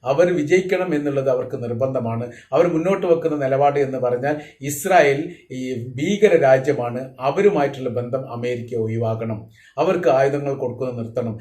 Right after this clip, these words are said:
പലസ്തീനെ സ്വതന്ത്രമാക്കണം. ഈ രണ്ട് കാര്യവും അമേരിക്ക വിചാരിച്ചാൽ മാത്രം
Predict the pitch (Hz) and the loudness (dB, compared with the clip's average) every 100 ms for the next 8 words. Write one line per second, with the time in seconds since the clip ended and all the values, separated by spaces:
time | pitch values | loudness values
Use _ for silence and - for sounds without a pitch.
0 | - _ 139 156 - 160 139 131 131 156 | -16 _ 0 2 0 -2 -2 0 -2 0
1 | 139 120 113 117 110 - - 143 139 127 | -2 -2 -6 -6 -6 -10 -8 -4 -2 -2
2 | 175 - 151 135 135 135 113 131 135 147 | 2 4 6 4 0 -4 -4 -6 -2 -4
3 | 117 117 123 120 123 113 117 139 160 185 | -2 -2 -2 -2 -4 -4 -2 -2 -2 -2